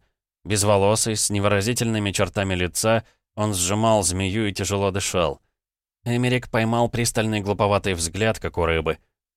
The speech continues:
Одно мгновение, и тощее, как скелет, голое существо на четвереньках прыгнуло в кусты, скрывшись из виду вместе с добычей. Эймерик был озадачен. Что за странная обезьяна? А руки и ноги, как у человека, только слишком длинные и худые.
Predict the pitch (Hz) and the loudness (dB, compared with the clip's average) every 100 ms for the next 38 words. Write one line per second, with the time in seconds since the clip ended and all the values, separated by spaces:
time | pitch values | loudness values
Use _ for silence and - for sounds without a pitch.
0 | _ 113 101 117 101 90 101 113 120 113 | _ -4 0 0 0 -2 0 2 2 2
1 | 98 87 _ 101 - 117 117 - 95 87 | 0 -4 _ -12 -4 -2 0 0 -2 -2
2 | 92 - - 98 107 90 95 95 92 - | -2 -2 -2 0 0 0 0 2 2 0
3 | 87 90 - 98 110 98 90 90 95 101 | -2 -2 -2 0 0 0 -2 -2 0 0
4 | 101 95 - 98 90 95 87 - 90 - | 0 -4 -2 -2 0 0 0 -2 -4 -2
5 | 110 98 - 87 - 90 - 101 98 92 | -2 -2 -2 -2 -2 -2 -2 -4 -4 -4
6 | 92 95 85 85 - 87 78 85 85 92 | -2 -2 -2 -4 -2 -4 -2 -2 -2 -4
7 | - 78 - _ _ _ _ - 127 135 | -2 -6 -8 _ _ _ _ -2 0 2
8 | 135 123 123 117 120 110 87 - 73 - | 2 2 2 2 2 2 0 0 -6 -12
9 | _ _ _ _ - - 98 90 - 95 | _ _ _ _ -10 -2 0 0 0 0
10 | 90 87 90 - 82 87 85 85 82 78 | 0 0 -2 -6 -6 -4 -2 0 0 -2
11 | - _ _ _ _ 90 95 131 131 117 | -8 _ _ _ _ 0 0 2 0 2
12 | 120 123 123 117 120 117 110 110 131 95 | 0 -2 -4 -4 -2 2 2 2 0 0
13 | 82 82 73 78 92 85 - 85 78 85 | -4 -4 -2 -2 0 -2 -2 -4 -2 -4
14 | 82 87 87 - 98 92 85 95 82 | -2 -2 -4 -6 -4 -4 -2 -2 -2